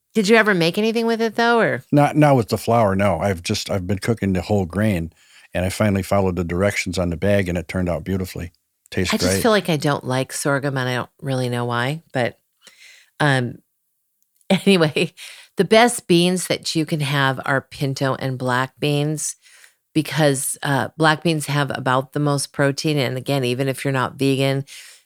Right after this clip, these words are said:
Speaker 1: in this time when you want to, um, have a, a pantry full of stuff that you can keep for two or three months or even longer, beans and rice, as many beans as you can get your hands on. And one thing to think of,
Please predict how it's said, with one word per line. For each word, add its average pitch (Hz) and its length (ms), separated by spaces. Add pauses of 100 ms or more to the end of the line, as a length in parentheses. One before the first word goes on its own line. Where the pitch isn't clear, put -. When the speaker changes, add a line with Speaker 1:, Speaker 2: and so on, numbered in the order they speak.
(140)
Speaker 1:
in 165 140
this 143 180
time 190 400
when 147 180
you 139 500
want 139 360
to, 131 560 (520)
um, 131 380 (100)
have 160 320
a, - 360
a - 100
pantry 151 440
full 143 180
of 117 80
stuff - 320
that - 120
you 147 180
can 139 220
keep - 360
for 135 140
two 160 180
or 143 60
three 131 240
months 156 440
or 127 40
even 123 240
longer, 143 520 (440)
beans 180 520
and 156 220
rice, 120 320
as - 160
many 160 260
beans 151 280
as 139 160
you 143 80
can 139 140
get 131 200
your 127 100
hands 123 380
on. 120 240 (420)
And 170 160
one 208 220
thing 254 220
to 226 160
think 190 320
of, 131 440